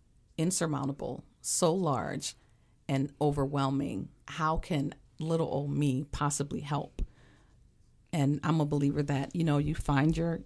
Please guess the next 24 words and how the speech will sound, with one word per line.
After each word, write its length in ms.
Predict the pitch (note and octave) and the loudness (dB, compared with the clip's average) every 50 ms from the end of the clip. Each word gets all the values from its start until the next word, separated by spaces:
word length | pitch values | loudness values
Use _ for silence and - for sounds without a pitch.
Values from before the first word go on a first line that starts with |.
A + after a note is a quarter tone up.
| - | -8
your 200 | - E3 D#3+ E3 | -4 -2 0 2
slice 560 | E3 - - F3+ E3+ F3 F3 F#3+ F#3 - - - - - | 2 2 2 2 2 4 4 4 4 2 0 -2 -2 -2
of 120 | E3+ F3 | 0 0
the 80 | F#3+ F#3+ | 0 -2
pie 540 | F#3 - G#3 G#3+ F3 D3+ D3 D#3+ E3 - - - - | -2 0 2 2 4 2 2 0 -2 -4 -6 -6 -2
and 260 | D3+ C#3+ C#3 C#3 D3+ | 2 2 4 4 2
you, 380 | E3 E3 D#3+ F#3 F#3 F3+ E3 - - - | 2 2 6 8 8 6 6 2 -6 -6
you 220 | - D#3+ F3 E3+ | -2 0 0 0
live 280 | D#3 D#3 D3+ F3+ G3 F3 | 2 2 2 2 2 0
there 400 | - D3 - - - - D3+ D#3 - - - - - - - - - - - - | -2 -2 -2 -2 -6 -10 -10 -12 -16 -20 -20 -20 -20 -20 -20 -20 -20 -20 -12 -2
and 140 | - D#3 D#3+ | 0 0 2
you 80 | D3+ D3+ | 2 0
help 260 | C#3+ - D#3+ D3+ D3+ | 0 0 -2 -2 0
the 60 | - C#3+ | -4 -6
problems, 640 | - - D3+ D3 D3 D#3+ D3 C#3 C#3+ C#3+ - - - - - - | -2 0 0 0 0 2 2 0 0 0 -4 -10 -12 -14 -6 -2
you 120 | D#3+ D#3 | 0 2
know, 160 | D3 C3+ C3+ | 2 2 2
that 160 | C#3 D3 - | 0 -2 -4
are 40 | D3+ | -4
going 380 | C#3+ - D3 C#3+ C#3 C#3+ D3 C#3 | -4 -4 -2 0 0 0 0 0
on. 220 | C3+ C3+ C#3+ C#3+ | 0 0 0 0
You 80 | C3 C#3 | 0 2
help 260 | D3 D3 C3 - - | 2 0 -2 -2 -6
to, 280 | - - C#3 C#3 - | -6 -4 -2 -2 -4